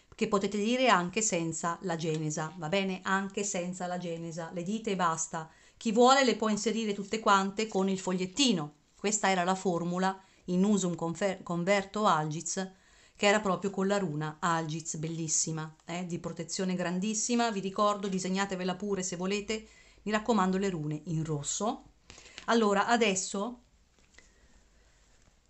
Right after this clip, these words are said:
adesso vi faccio scegliere due carte, o la uno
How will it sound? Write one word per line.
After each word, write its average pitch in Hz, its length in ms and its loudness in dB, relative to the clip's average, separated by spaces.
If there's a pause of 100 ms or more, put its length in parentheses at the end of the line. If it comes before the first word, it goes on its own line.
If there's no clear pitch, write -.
adesso 180 560 -2
vi 208 140 -4
faccio 190 800 0
scegliere 226 760 2 (220)
due 233 400 0
carte, 180 680 -2 (560)
o 240 120 4
la 214 140 6
uno 240 640 4